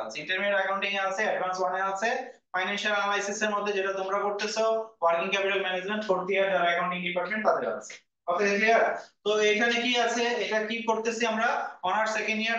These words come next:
third year এবং fourth ইয়ারে আমরা ইনশাআল্লাহ পাবো। আমরা fourth ইয়ারে গেলে পাবো কিনা,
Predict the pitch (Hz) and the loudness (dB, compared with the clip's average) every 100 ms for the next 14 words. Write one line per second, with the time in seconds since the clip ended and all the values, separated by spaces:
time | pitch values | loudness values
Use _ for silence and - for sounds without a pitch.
0 | 220 190 202 233 220 220 190 175 180 170 | 0 0 2 0 0 0 0 0 0 0
1 | 160 147 143 135 127 - - - - _ | 0 -2 -4 -6 -6 -6 -6 -8 -12 _
2 | _ _ _ 180 196 196 196 220 220 214 | _ _ _ -4 -2 -2 0 2 2 2
3 | 220 233 220 202 208 220 233 | 0 2 2 2 2 0 0